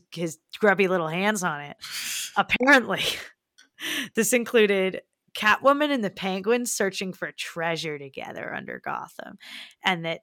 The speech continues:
Speaker 1: Two-Face and Robin were gonna be in the movie. And I want this so much more than this, like, local municipal politics plot that we got.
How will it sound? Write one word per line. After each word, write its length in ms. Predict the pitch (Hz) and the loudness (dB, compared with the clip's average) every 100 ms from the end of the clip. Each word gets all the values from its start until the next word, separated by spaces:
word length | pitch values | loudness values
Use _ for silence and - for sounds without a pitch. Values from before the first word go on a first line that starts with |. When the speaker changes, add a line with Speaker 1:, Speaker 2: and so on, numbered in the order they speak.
| _ | _
Speaker 1:
Two-Face 640 | - - 233 226 202 185 - | -8 -4 -4 0 0 0 -6
and 140 | 156 | -8
Robin 400 | 156 160 165 151 | -4 -4 -4 -8
were 120 | 151 156 | -12 -12
gonna 180 | 160 | -12
be 220 | 160 - - | -10 -14 -10
in 260 | 175 180 175 | -8 -6 -6
the 60 | |
movie. 520 | 165 160 165 - - - - - - | -6 -6 -8 -12 -16 -14 -14 -10 -2
And 160 | 208 - - | -2 -2 0
I 160 | 180 | 2
want 300 | 202 214 240 | 4 4 2
this 300 | 277 277 277 - | 2 2 0 -8
so 460 | - - - 196 185 | -8 -6 0 0 0
much 320 | 185 185 - | -2 -4 -6
more 160 | 175 175 | -4 -2
than 200 | 185 175 | -2 -4
this, 180 | 170 - | -6 -2
like, 180 | 160 - _ 156 | -2 -4 _ -10
local 460 | 151 143 - 175 | -10 -8 -4 -4
municipal 760 | 175 175 165 156 - 170 - 160 | -4 -8 -10 -10 -10 -10 -10 -12
politics 680 | - 139 123 170 - 190 - | -10 -8 -6 -6 -6 -6 -8
plot 340 | - 214 214 - | 0 2 2 2
that 140 | 247 | 0
we 140 | 226 233 | 0 -4
got. 400 | 262 269 302 | -4 -4 -6